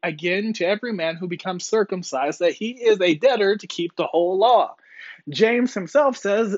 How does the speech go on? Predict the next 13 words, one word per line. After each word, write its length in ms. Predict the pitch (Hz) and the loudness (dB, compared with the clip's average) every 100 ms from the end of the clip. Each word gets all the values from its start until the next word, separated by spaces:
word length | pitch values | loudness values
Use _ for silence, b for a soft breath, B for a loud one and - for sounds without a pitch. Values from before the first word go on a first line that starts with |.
| - | -6
in 220 | 196 156 | -8 -4
James 420 | 185 180 185 180 | -4 -4 -6 -6
chapter 320 | 196 170 165 | -2 -2 -4
two, 240 | 139 170 151 | -2 -2 0
verse 260 | 151 143 | -2 -4
ten, 420 | - 214 196 208 B B B | -4 -2 0 -4 B B B
"For 220 | 208 202 | 2 2
whoever 1080 | 170 277 302 311 - _ 277 262 151 151 170 | 2 2 2 0 -6 _ 0 2 2 0 -2
shall 360 | 185 - 190 165 | -4 -2 -2 -2
keep 360 | - 254 254 | -4 -8 -6
the 140 | - 175 | -6 -4
whole 260 | 214 220 | 0 2
y-, 180 | 202 147 | 0 -2